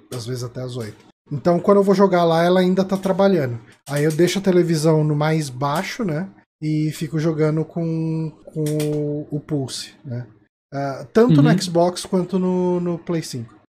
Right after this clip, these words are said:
Speaker 1: né, mas no Xbox
Speaker 2: É,
Speaker 1: eu jo-,
Speaker 2: eu
Speaker 1: eu... uso no cabo.
Speaker 2: Eu até queria comprar ele por causa dele funcionar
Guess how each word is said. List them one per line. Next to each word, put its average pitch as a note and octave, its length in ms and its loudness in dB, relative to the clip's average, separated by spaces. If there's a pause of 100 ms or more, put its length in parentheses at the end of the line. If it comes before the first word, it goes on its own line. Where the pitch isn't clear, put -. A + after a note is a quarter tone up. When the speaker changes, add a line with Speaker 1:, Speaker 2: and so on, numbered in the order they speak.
(160)
Speaker 1:
né, D3 120 -6
mas D3+ 200 -4
no D#3+ 80 -2
Xbox D#3+ 160 -4
Speaker 2:
É, A3+ 260 4
Speaker 1:
eu - 0 -
jo-, F#3 60 4
Speaker 2:
eu G#3+ 260 6
Speaker 1:
eu... E3+ 100 -2
uso E3 160 0
no F3 80 0
cabo. B2 400 -6 (1000)
Speaker 2:
Eu A#3+ 220 -8
até A#3 160 -2
queria A#3+ 340 4
comprar G3+ 340 0
ele F#3 220 -8
por A#3 180 0
causa G#3 320 4
dele G#3+ 160 2
funcionar G#3 380 -2